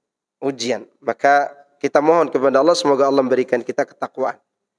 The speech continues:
Kan ada doanya itu. Allahumma ati nafsi taqwaha wa zakkiha anta khairu man zakkaha anta waliyuha wa maulaha. Ya Allah,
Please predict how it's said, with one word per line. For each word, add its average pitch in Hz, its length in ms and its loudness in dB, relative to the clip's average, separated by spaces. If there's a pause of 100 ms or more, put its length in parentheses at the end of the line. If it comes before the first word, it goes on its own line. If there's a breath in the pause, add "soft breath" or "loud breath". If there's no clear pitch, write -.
(300)
Kan 185 100 0
ada 185 160 2
doanya 175 400 2
itu. 120 140 -8 (500)
Allahumma 147 480 0
ati 147 240 -2
nafsi 147 400 -2 (720)
taqwaha 127 720 -2
wa - 320 -6
zakkiha 156 720 -2 (560)
anta 131 320 -4
khairu 143 320 -2
man 131 80 -2
zakkaha 151 560 -2
anta 170 320 0
waliyuha 143 800 -2
wa 147 100 -2
maulaha. 110 400 -6
Ya 151 160 0
Allah, 165 320 0